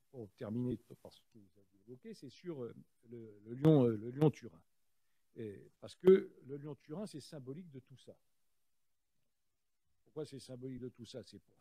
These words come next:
faciliter, euh, donc les liaisons, un rythme qui est relativement raisonnable, parce que, je, à vrai dire, ce matin, en, en regardant, je me posais la question,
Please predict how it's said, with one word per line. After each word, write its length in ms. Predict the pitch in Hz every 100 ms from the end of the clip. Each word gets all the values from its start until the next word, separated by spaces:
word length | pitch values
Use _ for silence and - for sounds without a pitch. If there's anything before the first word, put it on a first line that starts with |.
| -
faciliter, 720 | 123 - 135 123 - 127 101 _ _ _ _ _ _ _ _ _ 101
euh, 60 | 90 - _ _ _ _
donc 100 | 90 _
les 80 | 90
liaisons, 380 | 101 139 175 208 _ _ _ _ _ _ _ _ _ _ _ _ _ _ _ -
un 120 | 127
rythme 360 | 120 180 - 131
qui 100 | 120
est 120 | 113
relativement 520 | 117 113 - 131 120
raisonnable, 360 | 101 101 156 196
parce 100 | -
que, 80 | 156
je, 440 | 123 _ 165 - 214 _
à 20 | 143
vrai 100 | 170
dire, 140 | 190
ce 120 | -
matin, 260 | 165 160 190
en, 40 |
en 320 | 143 - _ 123
regardant, 320 | 135 139 190
je 100 | 147
me 80 | 135
posais 220 | 143 151
la 80 | 147
question, 280 | 151 151